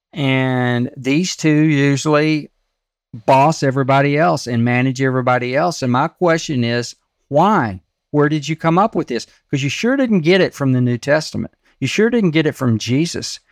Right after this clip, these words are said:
So we treat people this way and we lord over one another. You say, "Well, what does lording over one another look like?" Well, for instance,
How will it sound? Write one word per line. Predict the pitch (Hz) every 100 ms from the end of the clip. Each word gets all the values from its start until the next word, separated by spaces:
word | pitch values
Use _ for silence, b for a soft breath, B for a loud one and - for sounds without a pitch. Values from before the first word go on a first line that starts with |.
| b b -
So | 156
we | 147 156
treat | - 214 254
people | - 147 139
this | 131 127 131
way | 131 139 143
and | 135
we | 139
lord | 135 139 170 208
over | 151 113 110
one | 104 104
another. | 104 101 98 98 _ b b -
You | 131
say, | -
"Well, | 156 180 190 170 -
what | 175 220
does | 196
lording | 151 156 160 175 151
over | 123 113
one | 110 117 113
another | 113 110 110
look | 107 95
like?" | 107 98 _ -
Well, | 113 131 165 _ _ _ _
for | - 139
instance, | 165 - 120 -